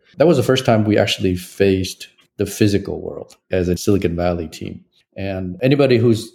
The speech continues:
observed Silicon Valley in the last fifteen, twenty years, certainly ten years, has seen a, a marked change in terms of the shift from hardware to software, right?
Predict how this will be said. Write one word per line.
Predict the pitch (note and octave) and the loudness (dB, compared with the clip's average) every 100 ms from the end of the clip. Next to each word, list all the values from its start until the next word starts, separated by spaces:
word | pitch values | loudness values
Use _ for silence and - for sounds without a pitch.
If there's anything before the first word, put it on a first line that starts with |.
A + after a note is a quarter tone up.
| _ | _
observed | G#2 G2+ F#2 A#2 A2+ A2 | -10 -8 0 2 2 0
Silicon | A2+ A2 G2 | -4 -4 -2
Valley | G2 G2+ G2+ G#2 G2 G2+ | 0 0 0 0 0 -2
in | G#2 | -4
the | F#2+ | -4
last | F#2+ G2 G#2 G#2+ - _ | -2 0 -2 -4 -16 _
fifteen, | - A#2+ B2 A#2+ A#2 A2 | -4 -4 0 2 4 2
twenty | G#2 A2 | 2 0
years, | G#2+ G#2 | 2 0
certainly | - A#2+ F#2+ | 0 0 -2
ten | F#2 G2+ | -4 -4
years, | G2 G2 A#2 - _ _ | -2 -4 -4 -8 _ _
has | G2 G2+ G2 | -2 0 0
seen | - B2 | 2 2
a, | G#2+ | 2
a | F#2+ | 0
marked | F#2 G2 A2 - | -2 0 0 -2
change | - G#2 F#2 E2+ D#2 - | -2 0 0 -2 -6 -6
in | G2 | -6
terms | F#2 G#2+ G2+ F#2+ | -2 0 0 0
of | F2+ | -2
the | - | -2
shift | - - A2+ - | -2 2 0 0
from | - F#2+ F2 | -2 0 0
hardware | - F#2 F#2+ F2+ | 0 -2 -2 -4
to | F2 | -6
software, | - F2 E2 - F2 G1+ - | -8 -8 -8 -8 -12 -14 -14
right? | G#1 G1+ | -14 -14